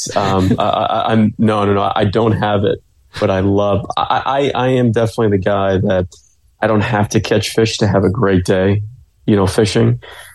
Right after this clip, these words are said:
Uh, there, there's something very, um, pure about being out on the water or standing out looking over the horizon, whether it's early in the morning or at night, and, uh, and just throwing the line out. I, I,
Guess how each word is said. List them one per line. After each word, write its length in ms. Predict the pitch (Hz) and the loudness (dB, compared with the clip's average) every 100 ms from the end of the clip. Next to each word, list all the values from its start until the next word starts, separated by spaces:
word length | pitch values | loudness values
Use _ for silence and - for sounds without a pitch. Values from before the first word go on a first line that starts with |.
| - - | -20 -8
Uh, 360 | 90 90 90 202 - | -2 0 2 0 2
there, 340 | 98 92 104 | 2 2 4
there's 240 | 98 104 | 4 2
something 460 | - 113 104 104 95 | 0 0 2 2 2
very, 420 | 95 98 95 95 | 2 2 2 2
um, 280 | 90 90 90 123 - - - - - _ _ _ - | 2 2 0 -2 -6 -12 -20 -20 -20 _ _ _ -14
pure 600 | - 120 104 92 87 85 - - - - | -2 2 2 2 0 -2 -10 -20 -20 -10
about 280 | - 101 87 | -4 -2 0
being 260 | 104 95 95 | 2 2 2
out 140 | 95 | 2
on 80 | 95 | 2
the 80 | 92 | 2
water 500 | 95 95 95 - - | 2 0 0 -2 -2
or 140 | - | -4
standing 440 | 101 - 110 95 95 | -4 -2 0 2 2
out 260 | 92 92 - | 2 0 0
looking 300 | 101 101 101 | 0 0 2
over 160 | 98 | 2
the 80 | 98 | 2
horizon, 640 | 101 98 92 92 90 104 98 - - - _ | 2 0 0 0 0 -2 -4 -14 -20 -20 _
whether 160 | - | -2
it's 140 | 95 - | 0 0
early 280 | 104 101 | 0 2
in 60 | 98 | 2
the 80 | 95 | 2
morning 580 | 95 98 95 92 95 104 | 2 2 2 2 0 -2
or 220 | - 101 | -2 0
at 100 | 92 | 0
night, 380 | 98 95 90 87 - - - - - _ - - | 0 0 0 -2 -4 -8 -12 -20 -20 _ -14 -2
and, 380 | 90 87 90 | 0 2 2
uh, 420 | 95 98 101 101 - | 2 2 2 2 2
and 160 | 95 90 | 2 2
just 240 | 92 - | 0 -2
throwing 200 | - 98 | 0 2
the 100 | 90 | 2
line 260 | 110 113 92 | 2 2 0
out. 280 | 65 - - | 0 -2 -2
I, 200 | - 101 | 0 0
I, 160 | - | 2